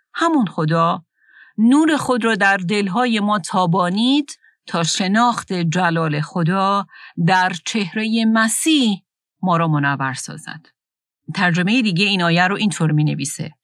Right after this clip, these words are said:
«زیرا همان خدایی که فرمود نور از میان تاریکی بدرخشد، نور خود را در دلهای ما نیز تابید تا درک کنیم که این نور پرجلال اوست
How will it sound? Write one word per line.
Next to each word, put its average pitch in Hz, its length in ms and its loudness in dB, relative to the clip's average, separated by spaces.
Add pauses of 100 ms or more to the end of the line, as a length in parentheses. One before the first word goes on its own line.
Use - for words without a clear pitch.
(340)
«زیرا 160 300 2
همان 240 360 0
خدایی 202 440 -2
که 214 140 0
فرمود 190 640 -2
نور 208 320 2
از 196 240 0
میان 190 340 -2
تاریکی 175 500 -4
بدرخشد، 170 840 -2 (560)
نور 247 420 4
خود 196 240 -2
را 175 120 2
در 165 240 2
دلهای 185 600 -2
ما 277 260 2
نیز 151 400 -2
تابید 160 680 -2 (540)
تا 170 140 -4
درک 185 500 0
کنیم 131 360 -12
که - 160 -14
این 185 180 -4
نور 180 240 -2
پرجلال 165 760 -2
اوست 180 580 -4